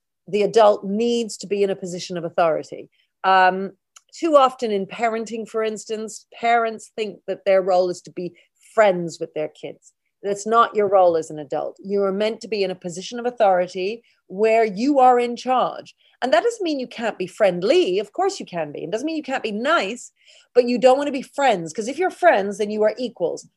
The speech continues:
and you should not be equals. And that doesn't mean that you hate children. <laughs> It means that you know that you have a very important role to lead them and to help them develop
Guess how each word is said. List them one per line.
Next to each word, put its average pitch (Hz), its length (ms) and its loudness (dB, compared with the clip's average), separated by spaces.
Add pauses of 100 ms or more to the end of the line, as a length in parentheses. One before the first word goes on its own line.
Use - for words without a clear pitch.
(120)
and 220 140 -4
you 226 80 -4
should 220 180 -6
not 262 240 2
be 269 60 -6
equals. 208 520 -6 (280)
And 214 100 2
that 262 160 2
doesn't 294 220 0
mean 294 260 0
that 277 140 -4
you 254 80 -4
hate 285 240 -2
children. 220 580 2
<laughs> - 380 -8
It 208 120 -6
means 269 440 0
that 240 160 -12
you 247 100 -6
know 247 320 8
that 233 140 -4
you 247 200 -6
have 233 140 -2
a 226 100 0
very 269 360 0
important 247 580 -4 (100)
role 247 560 4 (300)
to 254 140 -2
lead 277 680 2
them 180 320 2 (220)
and 247 100 -4
to 277 80 0
help 320 320 0
them 285 180 -4
develop 233 640 4